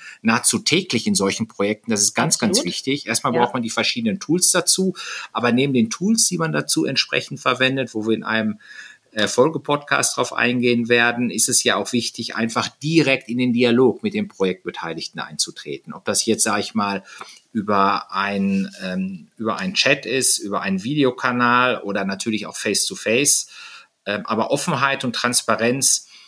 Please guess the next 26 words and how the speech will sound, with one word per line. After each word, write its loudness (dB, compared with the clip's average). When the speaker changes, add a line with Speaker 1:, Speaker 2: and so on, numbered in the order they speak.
Speaker 1:
das 2
sind, 4
äh, -2
ganz 0
entscheidende 0
Faktoren. -2
Und -2
jetzt 0
bin -2
ich -4
mal 4
ein 4
wenig 0
kokett 0
und -2
sage 2
auch 0
mal 4
Mut 4
zur 2
Ehrlichkeit 0
in -2
einem 0
solchen -2
Projekt, -8
ja, -2